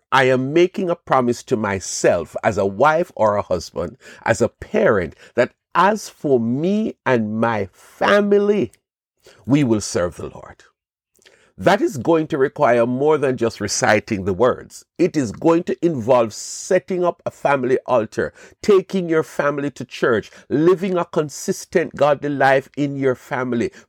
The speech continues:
praying for your family members daily.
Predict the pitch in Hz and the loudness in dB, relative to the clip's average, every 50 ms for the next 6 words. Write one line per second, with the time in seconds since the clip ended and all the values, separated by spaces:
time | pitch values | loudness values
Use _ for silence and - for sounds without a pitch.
0 | _ - - - 185 180 185 180 175 175 175 - - - 143 139 160 160 151 147 | _ -8 -2 2 4 4 6 4 4 2 0 -6 -6 -4 -2 -2 0 0 -2 -4
1 | - - - 147 143 139 135 135 127 131 135 131 135 131 120 123 120 107 95 87 | -4 -4 -4 -4 -2 -2 -2 -2 -2 0 0 0 -2 -2 -2 -4 -4 -4 -6 -6
2 | 85 139 131 123 113 98 87 82 71 | -4 -2 -2 0 -2 -2 -6 -10 -14